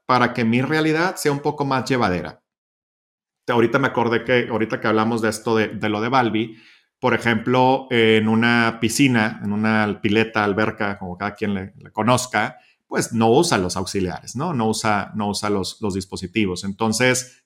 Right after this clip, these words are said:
pues es un tema, ¿no? Entonces, a-, era, o sea, una, una opción es, bueno, no la meto a clases de natación, ahora que, que estuvo ya varios veranos en clases, no la pongo,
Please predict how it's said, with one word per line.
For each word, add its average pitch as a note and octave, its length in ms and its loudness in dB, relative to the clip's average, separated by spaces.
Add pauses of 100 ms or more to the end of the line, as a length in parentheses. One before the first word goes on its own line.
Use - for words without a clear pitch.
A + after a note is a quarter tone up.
pues F#2+ 140 -6
es F#2 100 -6
un G2+ 160 -4
tema, A#2 500 -2
¿no? - 340 -20
Entonces, A#2 360 -6
a-, C3+ 200 0
era, A#2+ 520 0 (180)
o A#2 80 -10
sea, G#2+ 240 -8
una, B2 280 -2
una B2 160 -2
opción B2+ 320 0
es, B2 180 2
bueno, A#2 200 0
no A2 140 2
la A#2+ 140 4
meto A#2+ 340 0
a G#2 80 -2
clases A2 560 -2
de G#2 180 -2
natación, C3+ 640 0
ahora G#2+ 280 -8
que, G2 260 -6
que F#2+ 80 -14
estuvo G2+ 380 -4
ya G2+ 400 -4
varios G2+ 220 -6
veranos G2 360 -6
en G2 80 -12
clases, A#2+ 400 -6 (360)
no B2 140 -2
la B2+ 160 0
pongo, A#2 520 2